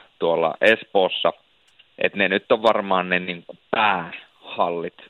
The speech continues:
ja areenat, mitkä tässä nyt ensimmäisenä tulee mieleen, mihin tota kannattaa lähteä niinku, tuota, puskemaan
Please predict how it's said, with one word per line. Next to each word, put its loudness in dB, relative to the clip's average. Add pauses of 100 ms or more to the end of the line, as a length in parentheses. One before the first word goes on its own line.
(160)
ja -4
areenat, 2
mitkä -8
tässä -8
nyt -2
ensimmäisenä 0
tulee -2
mieleen, -2 (640)
mihin -4 (140)
tota 2
kannattaa 2 (200)
lähteä -2 (600)
niinku, -8 (1000)
tuota, 0 (1120)
puskemaan 2